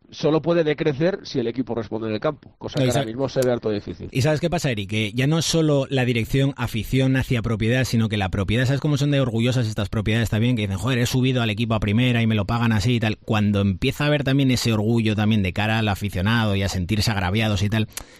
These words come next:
Speaker 2: empieza a haber una distancia
Speaker 1: Por eso
Speaker 2: que
Speaker 1: lo digo, sí, sí.
Speaker 2: que,
Speaker 1: Porque,
Speaker 2: que
Speaker 1: porque tengo, tengo media idea de cómo son,
Speaker 2: Claro.
Speaker 1: eh, por co-,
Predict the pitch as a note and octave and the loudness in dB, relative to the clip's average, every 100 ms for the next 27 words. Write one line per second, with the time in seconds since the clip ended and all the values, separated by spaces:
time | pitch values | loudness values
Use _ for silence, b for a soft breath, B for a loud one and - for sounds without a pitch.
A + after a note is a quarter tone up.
0 | B - F#2 C#3+ D#3 E3 D3+ C3+ D3+ C#3+ | B -6 -2 0 0 0 0 -2 -2 -2
1 | C3+ B2+ - _ - - D3 F3 D#3 F3 | -2 -6 -8 _ -10 -2 0 2 2 2
2 | A#2 C#3+ C3+ D3+ - - - B2+ B2+ C3+ | 0 -2 -2 -4 -6 -14 -6 -2 -2 -2
3 | - C3 C#3 C3 E3+ F#3 - F#3 G3+ G3 | -2 -2 0 0 0 0 -2 -2 0 2
4 | G3 F#3+ G3 F#3 D3+ F3 E3+ G3+ G3+ B3+ | 2 4 2 0 0 -2 0 0 -2 -4
5 | - _ - G#2+ E2+ - - B2+ C3 A2 | -16 _ -8 -8 -8 -12 -2 0 -2 -4
6 | C3 B2 - C#3 C3 | -2 -2 0 0 0